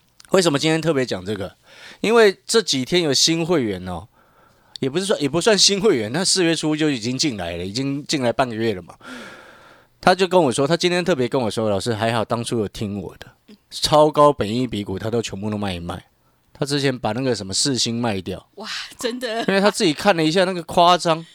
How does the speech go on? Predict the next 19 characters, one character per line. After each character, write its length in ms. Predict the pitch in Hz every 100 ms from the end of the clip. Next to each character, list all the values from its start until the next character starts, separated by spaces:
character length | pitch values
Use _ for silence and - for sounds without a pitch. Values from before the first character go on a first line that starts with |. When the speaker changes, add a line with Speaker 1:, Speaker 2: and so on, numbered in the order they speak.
| _ -
Speaker 2:
嗯。 200 | 233 208
Speaker 1:
因 60 |
为 100 | 202
他 100 | 220
听 180 | 220 220
节 140 | 185 165
目 140 | 185
认 240 | 160 185
为 80 | 156
我 160 | 135 117
们 160 | 110
讲 160 | 113 98
的 80 | 98
非 160 | -
常 120 | 131 104
的 140 | 95
有 140 | 87
道 260 | 80 113 87
理。 180 | 82